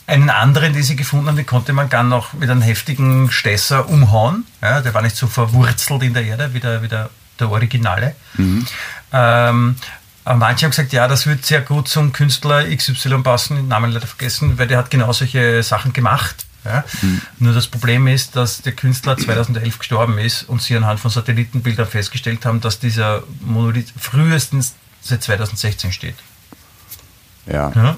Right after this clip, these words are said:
Speaker 1: und jetzt?
Speaker 2: Aber
Speaker 1: Und jetzt?
Speaker 2: auf das wird's ja wohl hinauslaufen, dass das irgendeine Aktionismus-, Kun-, Kunstaktion ist. Was denn sonst? Ich meine, es werden wohl kaum grüne Männchen sein, die,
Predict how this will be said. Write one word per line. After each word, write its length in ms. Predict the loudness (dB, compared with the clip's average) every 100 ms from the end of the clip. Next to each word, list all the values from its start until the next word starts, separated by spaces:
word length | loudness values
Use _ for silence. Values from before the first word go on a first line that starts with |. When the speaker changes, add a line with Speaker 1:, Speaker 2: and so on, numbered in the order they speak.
| -2
Speaker 1:
und 140 | -2
jetzt? 380 | 0 -2 -4 -12 _ _ _ _ -6
Speaker 2:
Aber 180 | 0 0
Speaker 1:
Und 60 | 0
jetzt? 280 | -2 -8 -6
Speaker 2:
auf 140 | -4
das 180 | -2 -2
wird's 140 | -2
ja 60 | 0
wohl 100 | 2
hinauslaufen, 640 | 2 0 0 -2 -2 -2
dass 80 | -2
das 160 | -2 -2
irgendeine 320 | 0 0 -2
Aktionismus-, 800 | -2 -2 -2 0 0 0 -2 -6
Kun-, 220 | -4 -2
Kunstaktion 640 | -2 -2 -4 -6 -2 0
ist. 280 | 0 -2 -8 -18 _ _ _ -12
Was 200 | -6 -6 -4
denn 60 |
sonst? 360 | -2 -2 -4 -8 -20 _ _ _ _ _ _ -10
Ich 60 | -4
meine, 140 | -2
es 180 | -2 -2
werden 180 | -2 0
wohl 160 | -2
kaum 400 | -4 -8 -4 -2
grüne 240 | 0 0 2
Männchen 280 | 0 -2
sein, 220 | -2 0 0
die, 280 | 0 0